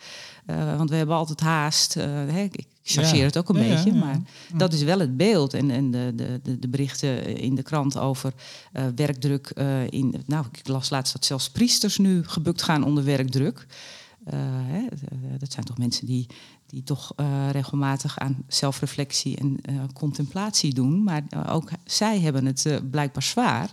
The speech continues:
Speaker 2: Nou, en die toch vooral naar één iemand op moeten kijken als het niet zo lekker gaat. Dan zeggen ze, "Nou, heer, u, u hebt mij toch nu wel weer een enorme opgave gegeven, maar
Speaker 1: Ja.
Speaker 2: ik ga die,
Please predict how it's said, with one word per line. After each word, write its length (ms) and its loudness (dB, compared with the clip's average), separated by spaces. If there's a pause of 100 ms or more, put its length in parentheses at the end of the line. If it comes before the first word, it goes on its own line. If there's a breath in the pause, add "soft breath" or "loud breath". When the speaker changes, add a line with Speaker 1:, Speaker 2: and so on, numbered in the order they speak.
Speaker 2:
Nou, 120 4
en 140 4
die 140 4
toch 260 4
vooral 380 4
naar 140 6
één 160 6
iemand 280 6
op 140 2
moeten 200 2
kijken 340 2
als 120 4
het 100 -2
niet 200 2
zo 100 4
lekker 220 0
gaat. 380 4
Dan 100 2
zeggen 200 4
ze, 80 2
"Nou, 200 6
heer, 220 6
u, 220 2
u 120 4
hebt 140 2
mij 200 4
toch 240 -2
nu 120 4
wel 200 4
weer 160 4
een 100 2
enorme 340 2
opgave 480 2
gegeven, 400 2
maar 100 4
Speaker 1:
Ja. 60 -2
Speaker 2:
ik 100 -6
ga 220 2
die, 260 2